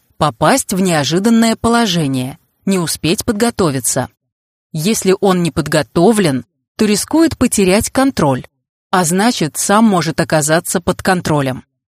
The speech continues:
Поскольку неожиданность несет контролирующему неприятные переживания, то он всегда предпочитает уйти от нее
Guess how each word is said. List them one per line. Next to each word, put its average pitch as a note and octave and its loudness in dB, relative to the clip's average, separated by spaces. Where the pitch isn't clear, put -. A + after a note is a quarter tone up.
Поскольку D#4 0
неожиданность A3 2
несет F3+ 0
контролирующему D#3 0
неприятные F3 -2
переживания, D3 0
то C4+ 2
он D4+ 2
всегда A#3+ -2
предпочитает G#3 -2
уйти A#3+ 2
от C#3 -2
нее A#3 2